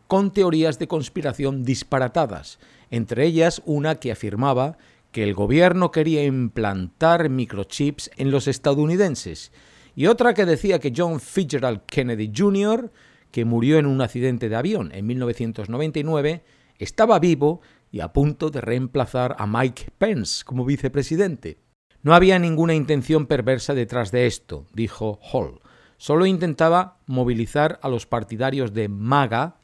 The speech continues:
y divertirme". Muchos de estos seguidores de Hagamos a Estados Unidos grandioso de nuevo, maga, por su sigla en inglés,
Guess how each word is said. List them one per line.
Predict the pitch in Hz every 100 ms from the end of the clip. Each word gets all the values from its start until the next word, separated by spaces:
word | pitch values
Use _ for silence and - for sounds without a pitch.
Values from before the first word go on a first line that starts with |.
| _
y | 120
divertirme". | 110 107 101 - 120 92 78 67 - _ _ - - _ _ -
Muchos | 175 185 226 170
de | 202
estos | - - 170 - -
seguidores | - 123 120 147 143 175 113
de | 110 107 - _
Hagamos | 117 113 127 135 135 135 131
a |
Estados | 113 - 131 123 113 -
Unidos | 127 127 120 113 -
grandioso | 120 120 113 113 123 117 - 113
de | 107 107
nuevo, | 139 151 117 185 - _ _ _ -
maga, | 101 123 104 113 170 -
por | 90
su | -
sigla | 98 120 104
en | 104
inglés, | 110 113 131 131 -